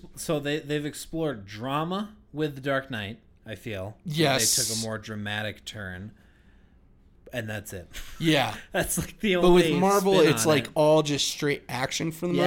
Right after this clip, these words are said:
Speaker 2: most part.
Speaker 1: Yeah.
Speaker 2: They've played around with the tone a little bit, but the genre has always been,
Speaker 1: But
Speaker 2: like,
Speaker 1: for the
Speaker 2: pretty
Speaker 1: most
Speaker 2: much
Speaker 1: part, it's who's
Speaker 2: straight
Speaker 1: fighting who.
Speaker 2: action.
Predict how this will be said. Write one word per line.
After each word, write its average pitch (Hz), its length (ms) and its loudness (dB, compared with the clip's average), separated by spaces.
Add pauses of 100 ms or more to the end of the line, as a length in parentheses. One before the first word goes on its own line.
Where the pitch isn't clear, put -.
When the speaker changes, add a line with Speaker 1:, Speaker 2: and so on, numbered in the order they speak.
Speaker 2:
most 117 80 -8
part. 180 420 2
Speaker 1:
Yeah. 131 320 -4
Speaker 2:
They've 165 240 4
played 180 380 4
around 147 640 4
with 131 400 0
the 117 80 -8
tone 143 540 -2
a - 120 -6
little 123 360 -2
bit, 160 400 -2 (320)
but 160 160 0
the 147 80 0
genre 165 380 2
has 143 140 0
always 127 280 -2
been, 120 260 -8
Speaker 1:
But 147 120 0
Speaker 2:
like, 156 60 -2
Speaker 1:
for 156 60 -2
the 165 80 0
Speaker 2:
pretty 170 80 2
Speaker 1:
most 185 120 2
Speaker 2:
much - 80 0
Speaker 1:
part, 165 160 4
it's 135 160 -4
who's 156 240 4
Speaker 2:
straight 160 180 4
Speaker 1:
fighting 143 220 2
who. 123 200 0
Speaker 2:
action. 95 340 -6